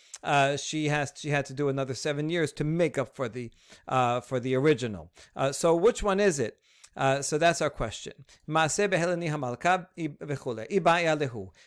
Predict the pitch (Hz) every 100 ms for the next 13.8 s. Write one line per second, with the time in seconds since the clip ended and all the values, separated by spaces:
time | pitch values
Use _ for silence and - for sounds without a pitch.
0 | - 185 180 185 160 143 147 175 - -
1 | - 151 147 151 175 165 151 135 139 147
2 | - 147 127 127 170 226 - - - -
3 | 247 185 156 139 - 151 202 185 151 185
4 | 165 170 143 214 175 139 - _ _ 165
5 | 170 160 151 - 156 147 139 135 135 135
6 | - 147 127 139 131 143 165 160 160 143
7 | 143 139 139 131 - 160 147 135 - _
8 | - 180 175 160 143 123 160 - 165 147
9 | 131 117 160 170 _ _ - - 147 151
10 | 196 190 175 165 175 160 135 - 135 143
11 | - - - 233 285 175 139 131 131 127
12 | 131 - 131 135 131 135 - 151 139 -
13 | 135 131 - 139 139 127 139